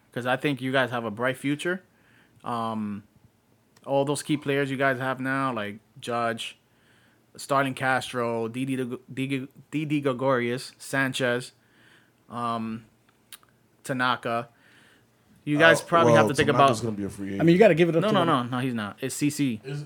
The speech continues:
Speaker 2: oh, C C. Oh.
Speaker 1: C C is gonna be free. You know, you guys have a few, like, question marks. Like, are you gonna re-sign C C for a year? What's gonna happen with, um,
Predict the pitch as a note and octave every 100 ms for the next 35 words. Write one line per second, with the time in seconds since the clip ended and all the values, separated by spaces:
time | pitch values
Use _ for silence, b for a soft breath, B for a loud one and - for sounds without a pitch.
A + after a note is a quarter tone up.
0 | - A#2+ G#2 A#2+ A#2 C#3 G2 G2 - F3+
1 | - F3+ F3+ D#3 C#3+ C#3+ C#3 B2+ D3 C3+
2 | B2+ F3 E3 F3 G#3+ E3+ E3 C#3 D#3+ D#3
3 | C#3+ C3 A#2+ - B2+ - A#2 A#2 A#2 A#2+
4 | G#2+ - A#2 C3 B2+ C3 B2 B2 - B2
5 | A#2 C#3 C#3 C#3+ C#3+ C#3+ C#3 C#3+ C3+ B
6 | B B B - C#3 B2+ D3 C#3 C#3 B2
7 | B2+ A2+ - A#2+ G#2+ G2+